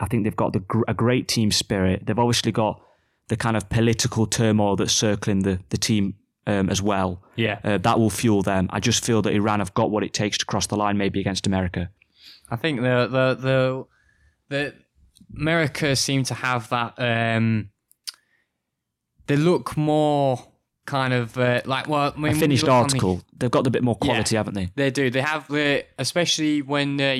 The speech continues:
Speaker 2: you sort of look up top as well. Like, you know, you look at players like Christian Pulisic.
Speaker 1: Oh, yeah, yeah.
Speaker 2: They, um, they look like they have that bit more quality, but you can't, you know, you, that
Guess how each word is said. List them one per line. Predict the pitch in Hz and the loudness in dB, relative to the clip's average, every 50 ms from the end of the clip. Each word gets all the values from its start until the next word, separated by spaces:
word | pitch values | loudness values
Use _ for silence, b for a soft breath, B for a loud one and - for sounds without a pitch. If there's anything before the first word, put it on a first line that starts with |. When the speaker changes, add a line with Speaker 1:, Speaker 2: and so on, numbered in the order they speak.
| 117 - | -6 -8
Speaker 2:
you | - 117 120 | -10 -10 -6
sort | - - 131 120 107 | -4 -2 -2 -2 0
of | |
look | 113 117 - - | -2 -4 -4 -4
up | 123 - - | -8 -8 -6
top | - 123 110 - | -4 -4 -4 -4
as | 117 104 107 | -6 -6 -4
well. | 101 95 95 95 - | -4 -4 -6 -6 -8
Like, | - 107 104 - 110 | -6 -6 -6 -6 -6
you | 110 110 101 | -6 -6 -6
know, | 98 98 | -6 -8
you | 98 104 | -12 -14
look | 104 101 - | -14 -14 -16
at | - | -14
players | _ - 101 98 95 | _ -8 -8 -8 -8
like | 110 - - | -10 -14 -14
Christian | - - 117 101 - - 147 143 | -12 -10 -10 -10 -10 -12 -16 -12
Pulisic. | - 123 110 101 101 - - 101 - - - - - b b b b - | -8 -6 -6 -6 -6 -8 -8 -8 -8 -10 -12 -14 -14 b b b b -2
Speaker 1:
Oh, | - 104 | 0 0
yeah, | 95 101 98 87 | 0 0 -2 -2
yeah. | 87 95 92 85 85 - _ _ | -2 -4 -4 -4 -6 -10 _ _
Speaker 2:
They, | - 113 117 113 110 110 110 110 110 110 | -6 -4 -2 -2 -2 0 0 0 0 0
um, | 107 113 - - | -2 -2 -4 -4
they | - 117 113 110 | -4 -4 -2 0
look | 120 127 113 | -2 -2 -2
like | 120 117 113 | -2 -4 -4
they | 110 113 | -4 -4
have | 110 107 | -4 -4
that | - 117 104 117 | -4 -4 -4 -4
bit | 120 110 | -4 -2
more | 113 110 107 | -2 -4 -4
quality, | 107 - - 127 120 117 107 - - - 104 101 | -4 -4 -4 -2 -2 -2 -2 -4 -6 -8 -8 -6
but | - 127 117 120 | -4 -6 -6 -6
you | 139 135 - | -8 -10 -8
can't, | - 165 170 165 160 - - - | -6 -4 -2 -2 -2 -4 -8 -10
you | - 143 143 | -10 -6 -4
know, | 127 | -2
you, | 117 117 120 123 131 - - | -2 -2 -4 -8 -12 -12 -10
that | 131 139 139 - | -8 -8 -8 -8